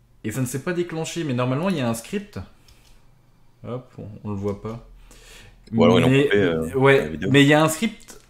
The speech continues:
Speaker 1: qui fait que, euh, il y a le, le truc pour remuer le bois, en fait, qui tombe au moment où Léon passe. On le verra aussi dans le trailer de gameplay. Mais là, vous pouvez le voir, en fait, dans l'angle en bas à gauche. Il est tombé,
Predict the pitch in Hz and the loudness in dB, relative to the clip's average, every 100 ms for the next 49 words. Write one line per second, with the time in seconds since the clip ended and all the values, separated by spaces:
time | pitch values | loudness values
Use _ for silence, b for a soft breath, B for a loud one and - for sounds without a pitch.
0 | - - 143 160 196 226 220 214 - - | -18 -10 -8 -2 0 0 -2 -8 -12 -6
1 | 160 170 151 123 120 117 113 117 117 123 | -2 0 2 2 4 4 6 6 6 4
2 | 127 175 170 131 120 143 151 151 135 127 | 4 0 0 0 4 8 8 8 6 4
3 | 147 185 196 - - 143 175 - 131 - | 6 4 2 -8 -8 -2 -4 -2 -4 0
4 | 190 202 120 - 135 120 139 156 170 175 | 2 4 2 -4 -4 0 2 2 0 0
5 | - 123 117 110 113 127 117 139 139 104 | -4 -6 -4 -2 0 2 2 0 -4 -2
6 | 120 139 143 143 151 147 139 147 139 135 | 0 0 0 -2 -2 -4 -2 -2 -2 0
7 | 135 135 156 170 - B 165 123 139 185 | -2 -2 -4 -6 -8 B -6 2 4 4
8 | 180 151 156 147 185 160 180 143 131 135 | 0 2 2 2 -2 -2 -4 -2 2 2
9 | 151 160 - 110 110 143 147 131 139 180 | 2 0 -4 -4 -2 2 2 0 -2 -4
10 | - 135 131 131 165 160 190 | -6 -2 0 0 0 0 0